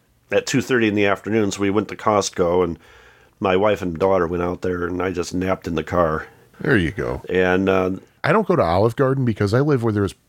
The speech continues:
Speaker 2: plenty of real Italian
Speaker 1: Well,
Speaker 2: restaurants.
Speaker 1: I don't know what the situation is in Joliet, but, you know, we had, we had some good food, but it was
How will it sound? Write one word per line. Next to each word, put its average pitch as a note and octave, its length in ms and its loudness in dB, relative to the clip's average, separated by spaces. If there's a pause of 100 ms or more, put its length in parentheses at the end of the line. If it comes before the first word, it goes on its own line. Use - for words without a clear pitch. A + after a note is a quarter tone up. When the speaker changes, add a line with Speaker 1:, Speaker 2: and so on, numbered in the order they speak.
Speaker 2:
plenty A2+ 380 -2
of D#2 240 -2 (140)
real F2 520 2
Italian D#2+ 480 -2
Speaker 1:
Well, B2 460 4
Speaker 2:
restaurants. G#2+ 200 -6 (360)
Speaker 1:
I A2+ 100 2
don't G#2+ 140 4
know G#2+ 160 4
what F#2+ 320 2
the F#2 140 -2
situation F2+ 600 0
is F2+ 140 2
in E2+ 140 0
Joliet, E2+ 540 2
but, D2+ 160 -6 (540)
you G3+ 120 0
know, E3 200 2
we E3 120 2
had, G#2 300 0 (400)
we A3+ 120 2
had E3+ 240 2
some A2+ 220 -2
good G2 180 0
food, F#2+ 180 2
but G2 120 2
it G#2 100 2
was B2+ 260 0